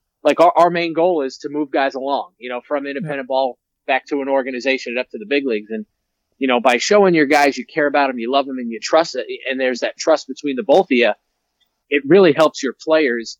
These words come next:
Speaker 1: get to that next level. And that, and that's what we strive to do as coaches. But I'll tell you, the, the most that I've learned from Hal was after the ball games. You know, every
Speaker 2: Yeah.
Speaker 1: night after the ball games, we'd sit in his office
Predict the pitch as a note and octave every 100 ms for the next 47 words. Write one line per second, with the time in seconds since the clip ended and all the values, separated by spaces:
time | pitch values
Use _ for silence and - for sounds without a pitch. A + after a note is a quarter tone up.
0 | _ - D#3+ D#3+ C#3+ C3 B2+ - B2 B2
1 | G2+ F#2+ A#2+ D3 C#3+ D#3+ A3 F#3 C#3+ B2
2 | - C3+ A#2+ A2+ C3 A2+ - - C3+ -
3 | G#2 - A#2 - _ _ _ _ _ C#3
4 | - F#3+ E3 C#3 C#3+ C#3+ - - C3+ D#3
5 | A#3 - E3+ D3+ D3+ D3 C#3+ D3+ F3 -
6 | - B2 - C#3+ D3+ F#3 _ _ _ _
7 | _ _ _ _ _ - _ C3 C3 D3
8 | D#3 C3+ A2+ C3 B2+ A2+ F#2 _ _ _
9 | C3+ B2+ A#2 D#3 F3+ E3+ E3 D#3 D3 E3
10 | D#3+ D#3 D#3 D3+ D#3 D3 - _ _ -
11 | B2 - E3+ D#3 D#3 D3 D3+ - E3 D#3
12 | -